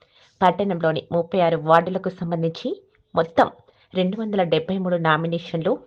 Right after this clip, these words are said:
దాఖలు కాగా, ఒక నామినేషన్ రిజెక్ట్ అయినట్లు అధికారులు ప్రకటించారు.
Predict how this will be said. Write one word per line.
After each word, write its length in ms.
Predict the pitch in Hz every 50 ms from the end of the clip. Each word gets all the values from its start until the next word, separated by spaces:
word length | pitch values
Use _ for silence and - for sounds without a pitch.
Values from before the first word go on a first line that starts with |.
| -
దాఖలు 440 | 160 151 160 156 160 - 190 175 165
కాగా, 360 | 165 - 151 147 156 151 - - - _ _ _ _ _ _ -
ఒక 140 | 165 170
నామినేషన్ 600 | 165 160 160 151 180 214 220 214 208 - 226 254 381
రిజెక్ట్ 400 | - 180 160 170 170 175 - 180
అయినట్లు 360 | 170 165 156 160 - - - - -
అధికారులు 440 | 170 160 160 196 196 - 220 214 180
ప్రకటించారు. 680 | 170 165 147 - - - 160 160 - - 160 135 135